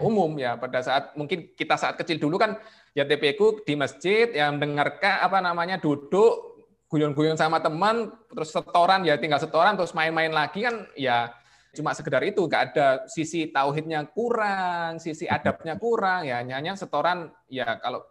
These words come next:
saya pribadi dulu ya cuma setoran ikro ya, setoran ikro, setoran, eh, tilawati, tidak,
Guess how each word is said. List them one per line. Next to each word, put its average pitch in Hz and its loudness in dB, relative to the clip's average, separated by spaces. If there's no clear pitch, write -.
saya 143 0
pribadi 135 0
dulu 147 2
ya 131 2
cuma 131 -10
setoran 131 0
ikro 185 2
ya, 123 0
setoran 131 -8
ikro, - -10
setoran, 127 -8
eh, 123 -6
tilawati, 143 -2
tidak, - -2